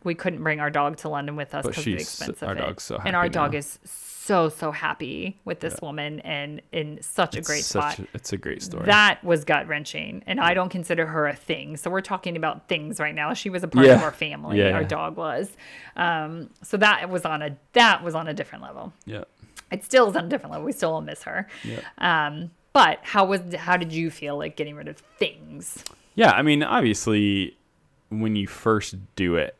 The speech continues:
Speaker 2: I think it's always just very surreal, I think, in a lot of
Speaker 1: Mm.
Speaker 2: ways, because, again, you are going through things and you're, you're processing, why do you have it?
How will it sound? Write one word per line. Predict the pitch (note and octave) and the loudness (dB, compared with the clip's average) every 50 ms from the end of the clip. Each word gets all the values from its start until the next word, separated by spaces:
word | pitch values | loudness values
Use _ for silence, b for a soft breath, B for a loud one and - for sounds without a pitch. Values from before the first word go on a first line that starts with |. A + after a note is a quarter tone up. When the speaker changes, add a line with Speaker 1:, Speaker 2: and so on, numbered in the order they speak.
| _ _ _ | _ _ _
Speaker 2:
I | G2 | -8
think | F#2+ - G#2+ F2+ D#2 - - - - _ _ _ _ _ _ | -8 -6 -6 -6 -6 -8 -12 -18 -20 _ _ _ _ _ _
it's | A#2+ G2+ F#2 - | -4 -4 0 0
always | F#2 E2+ D2+ D2+ E2+ G2+ - - - | 0 0 0 -2 -6 -8 -10 -16 -14
just | - - - - - - _ _ _ _ _ _ _ _ _ _ _ _ _ _ _ _ _ b b b b b b b b b b _ - | -12 -12 -12 -12 -14 -18 _ _ _ _ _ _ _ _ _ _ _ _ _ _ _ _ _ b b b b b b b b b b _ 6
very | A#2 A#2 A#2+ A#2 | 8 10 10 10
surreal, | - - - A2 F#2+ F#2+ F#2+ F2+ F2+ G#2+ D3+ D#3 B B B B - | 8 6 4 4 4 4 4 4 4 4 2 0 B B B B -8
I | - A#2 | -8 -4
think, | - B2+ A#2+ - | -4 -2 -2 0
in | A#2 A#2 | 0 0
a | A#2+ A#2 | 2 2
lot | A#2 A2+ | 2 4
of | A2+ | 4
Speaker 1:
Mm. | A#2 | 4
Speaker 2:
ways, | A2+ A#2 A#2+ - - | 4 4 2 0 -2
because, | - G#2+ - - A2 G2+ | -4 -2 0 2 2 2
again, | G2 F2 G2 G2 F#2 F#2 | 2 2 2 2 2 2
you | F#2 F#2 D#2 | 0 -2 0
are | - F2 F2 | 0 0 0
going | F2+ F2+ F2 F2 F#2 F#2 | 0 -2 -2 -2 -2 -4
through | - - G2 | -4 -6 -6
things | - - G2 F#2 F#2 F2+ F2 - | -4 -4 -4 -4 -2 -4 -6 -6
and | F2+ F2 F2+ | -6 -6 -4
you're, | F2+ F2+ F#2 F#2 F#2 B B B B B B B B B B | -4 -4 -6 -6 -8 B B B B B B B B B B
you're | - G2 G2 | -2 0 0
processing, | - - A2 G2 F#2+ F#2+ - G#2+ - - G#2 G2 F#2 F2+ F2 | 4 6 6 6 6 4 2 -4 -4 -4 -4 -4 -4 -4 -2
why | F2 E2 E2+ F2 F#2 F#2+ G2 | 0 2 2 4 4 4 4
do | F#2+ F#2+ G2 | 2 0 -2
you | F#2+ G2 F2+ | -2 -2 -2
have | - F2+ F2 F2 E2 | 0 0 -2 -2 -2
it? | F#2 F2 F2 F2 - - | -2 -4 -4 -4 -6 -10